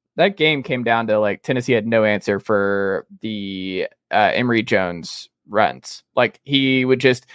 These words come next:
when things broke down, he would just scamper for fifteen yards and just kill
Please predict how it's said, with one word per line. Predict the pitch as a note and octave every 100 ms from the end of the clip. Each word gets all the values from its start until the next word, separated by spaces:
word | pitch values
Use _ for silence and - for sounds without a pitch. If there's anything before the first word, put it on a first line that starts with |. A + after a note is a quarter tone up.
| - -
when | B2+
things | C3 C#3
broke | D#3 D3+
down, | C#3+ A2 G#2+ G#2+ G#2+ -
he | C3+ A#2+
would | A2+
just | A#2 A2+
scamper | - A2+ G#2+ A2+
for | A2
fifteen | A2+ A2+ - A2
yards | G2+ G2 G2 G#2
and | F#2 G2
just | - G#2+ - -
kill | - - B2 A#2+ G2 D2